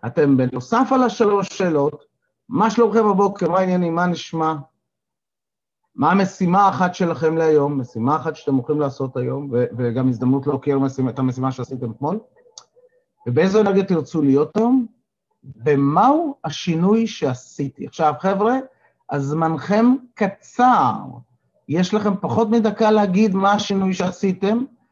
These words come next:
ולרשום לכם אותו. ככה שכשהוא רשום לכם על דף, קל יותר לזקק אותו. אני אכניס אתכם לחדרים, ואם אתם מוצאים את עצמכם בחדר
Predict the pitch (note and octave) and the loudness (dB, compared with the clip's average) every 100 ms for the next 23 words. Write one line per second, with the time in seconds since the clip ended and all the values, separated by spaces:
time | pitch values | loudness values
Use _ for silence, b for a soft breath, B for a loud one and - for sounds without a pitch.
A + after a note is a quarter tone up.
0 | _ - C#3+ F3 F3 - - - G#3+ G#3+ | _ -4 0 2 0 -4 -12 0 2 4
1 | F#3+ D3 B2 - F#2+ - _ _ - D#3 | 2 0 -2 -4 -12 -16 _ _ -4 -4
2 | D3 C3 C#3 D#3+ C#3 C#3 C3+ - A#3+ B3+ | -4 -14 -12 -4 -2 -2 -4 -2 2 2
3 | A#3+ G#3 E3+ C#3 E3 A#3+ - b b b | 2 2 0 2 2 0 -4 b b b
4 | - F#3 A3 G#3 G3+ G3 F3 F3 D#3 D#3+ | -2 2 4 4 2 2 0 0 -2 -6
5 | - D#3+ D3 C#3 - - b b b A#2+ | -2 -4 -2 -6 -8 -18 b b b -4
6 | B2 G3 G#3+ G3+ A3 A3 G#3 G#3 A3 F3+ | 0 0 2 2 2 2 2 2 2 2
7 | C#3+ C3+ C#3 B2+ - A#3 A#3+ A3 A3+ G#3+ | 2 0 0 -2 0 0 0 -2 0 0
8 | G3+ F3 F3 F3+ | -2 -2 0 0